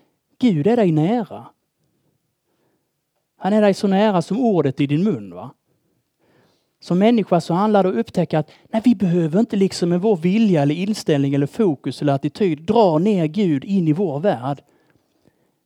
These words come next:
Vi får lov att lyssna och höra så att Gud får öppna våra ögon så vi ser att Gud är redan här.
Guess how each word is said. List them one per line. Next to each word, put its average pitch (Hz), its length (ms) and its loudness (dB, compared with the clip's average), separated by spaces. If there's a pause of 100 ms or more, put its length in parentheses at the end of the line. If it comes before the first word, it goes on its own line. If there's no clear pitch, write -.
(120)
Vi 180 100 -4
får - 140 -6
lov 185 320 0
att - 200 -12
lyssna 190 680 -4 (100)
och 156 140 -4
höra 151 600 0 (200)
så - 160 -6
att 160 120 -2
Gud 196 280 0
får - 180 -8
öppna 175 340 0
våra 147 200 0
ögon 190 300 0
så - 140 -10
vi 156 100 0
ser 160 360 0 (280)
att - 240 -10
Gud 160 340 4
är 127 60 0
redan 208 340 -2
här. 185 500 -6